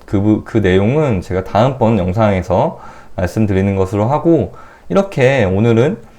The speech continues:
해외 구매 대행이나 해외 위탁 판매를 진행한다고 가정했을 때 상품들을 어떻게 가지고 오고 소싱하는지 그 방법에 대해서 좀 말씀을 드렸고요.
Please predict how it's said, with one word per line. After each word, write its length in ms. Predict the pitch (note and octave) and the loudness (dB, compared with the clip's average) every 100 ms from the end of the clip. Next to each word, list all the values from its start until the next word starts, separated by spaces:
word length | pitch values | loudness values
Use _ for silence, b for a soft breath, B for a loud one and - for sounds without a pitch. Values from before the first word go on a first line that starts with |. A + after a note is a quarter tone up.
| b b - | b b 2
해외 180 | G#3+ - | 2 4
구매 240 | A#2 A2 | 2 4
대행이나 480 | A2+ G#2 G#2 C3+ D#3 | 4 2 2 2 2
해외 260 | F#3 F3+ | 4 2
위탁 240 | G2+ - C3 | 2 -2 -4
판매를 600 | C3 A#2+ A2 A2 G#2+ - | -2 0 2 4 2 -2
진행한다고 520 | - G#2 G#2+ A2 G#2+ G#2+ | -6 -2 2 2 2 0
가정했을 580 | F2+ G2 A#2+ - G#2+ | 0 0 0 -2 -2
때 300 | - C3+ F#2+ - B B | -2 -2 -2 -8 B B
상품들을 580 | - F#3+ G#3+ G#3 F#3+ F3 | -6 -2 2 4 4 4
어떻게 600 | G2+ F#2 D#3+ - D#3 - - - | 4 2 -2 0 -2 -2 -14 -8
가지고 400 | G#2+ G#2+ B2 A#2 | -4 -2 2 2
오고 140 | G#2+ | 2
소싱하는지 1080 | - E3 F3+ F3 D3 G#2+ F#2 F#2 G#2+ F2+ E2+ B B - | -2 -4 0 2 2 0 0 0 0 -2 -6 B B -6
그 120 | G#2 | -6
방법에 460 | - F#2 A#2 D#3+ D#3 | -2 0 4 4 4
대해서 320 | D3 C3 A#2+ | 4 2 2
좀 100 | A#2 | 0
말씀을 380 | F2+ - A2 A2 | 0 0 0 0
드렸고요. 680 | G2 F#2 - C3+ C#3+ F2 | 0 -2 -2 -4 -2 -6